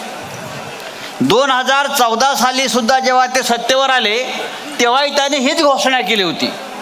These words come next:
दोन हजार चौदा नंतर पुढल्या पाच वर्षात सगळ्यांना घरं दिली जातील. दोन हजार एकोणीस साली सत्तेवर आले, तेव्हाही त्यांनी परत तीच घोषणा केली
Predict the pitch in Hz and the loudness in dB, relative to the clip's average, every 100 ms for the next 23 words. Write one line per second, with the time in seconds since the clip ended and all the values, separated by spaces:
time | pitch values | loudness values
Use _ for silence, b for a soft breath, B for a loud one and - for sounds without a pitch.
0 | - - - - - - - 196 302 262 | -10 -10 -10 -10 -12 -10 -2 4 4 4
1 | 262 269 269 - 240 254 262 254 247 269 | 2 0 0 0 0 0 2 0 0 0
2 | 254 247 247 262 254 - 269 285 277 254 | 2 2 2 2 0 0 2 2 2 0
3 | 233 254 247 - 233 226 233 226 180 196 | 2 0 2 0 2 2 0 0 2 2
4 | 185 185 180 160 - 147 117 - - - | 0 0 2 0 0 -2 -2 -8 -14 -14
5 | - - - - - - - - - 165 | -14 -14 -14 -14 -14 -14 -14 -14 -4 -2
6 | 160 262 302 285 269 277 277 254 262 302 | 2 4 4 4 2 2 0 0 0 2
7 | 285 285 302 269 277 285 285 269 233 180 | 2 2 2 0 0 2 2 2 2 0
8 | 175 214 - - - - - - - - | -2 -4 -8 -10 -10 -14 -14 -14 -12 -12
9 | - - 226 233 302 311 294 311 311 277 | -14 -2 2 2 2 0 0 0 0 2
10 | 254 330 349 370 359 302 262 240 233 208 | 4 2 2 0 2 4 2 2 0 0
11 | 202 185 247 | -2 -4 -6